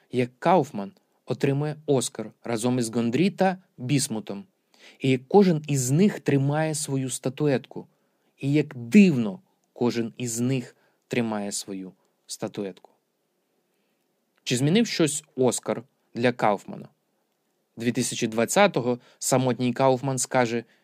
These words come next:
«Ні, нічого той Оскар не змінює». Дві тисячі п'ятого Кауфман написав і поставив дві п'єси.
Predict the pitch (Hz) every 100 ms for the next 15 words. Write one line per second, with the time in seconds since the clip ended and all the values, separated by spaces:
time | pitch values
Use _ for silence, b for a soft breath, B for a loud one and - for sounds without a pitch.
0 | - 135 147 117 123 - 180 151 123 135
1 | 117 - 120 - 117 120 _ _ _ -
2 | 143 135 110 95 - _ _ _ _ _
3 | _ _ _ b b b 131 143 170 151
4 | - 135 180 208 151 123 120 175 185 185
5 | 143 127 131 127 - 196 190 139 139 -
6 | 160 175 143 117 120 151 156 - 123 104
7 | -